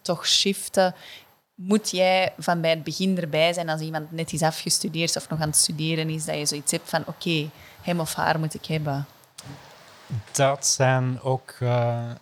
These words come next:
Speaker 2: echt verschillende dingen die ook vaak naast elkaar kunnen lopen. Er is, eh, een hele tijd de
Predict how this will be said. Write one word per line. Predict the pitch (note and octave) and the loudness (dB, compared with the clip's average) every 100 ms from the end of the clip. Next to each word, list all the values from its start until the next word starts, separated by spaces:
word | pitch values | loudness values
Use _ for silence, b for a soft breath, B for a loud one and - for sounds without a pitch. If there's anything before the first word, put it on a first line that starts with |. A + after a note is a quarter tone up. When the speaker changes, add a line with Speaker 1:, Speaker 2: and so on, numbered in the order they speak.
| _ _ _ _ B B B | _ _ _ _ B B B
Speaker 2:
echt | - C#3+ | 0 0
verschillende | - - - D3 C#3 | 2 0 2 4 4
dingen | B2 D3 C3+ | 2 0 2
die | C3 | 0
ook | C3 | -2
vaak | - B2+ B2+ | 0 0 2
naast | C3 A#2+ - | 0 0 -2
elkaar | A#2+ A#2 A#2 | -4 -2 -2
kunnen | - A#2+ A2+ | -2 -2 0
lopen. | A2+ - | -2 -4
Er | A#2 | -4
is, | A#2 - - | -2 -2 -2
eh, | A#2 A2 G#2+ G#2+ - _ _ - | -2 -2 -4 -8 -16 _ _ -6
een | A2+ | 0
hele | A2+ A2+ C3 C#3 C#3 - | 4 6 6 4 2 -4
tijd | - B2+ B2+ | -2 0 0
de | - | -4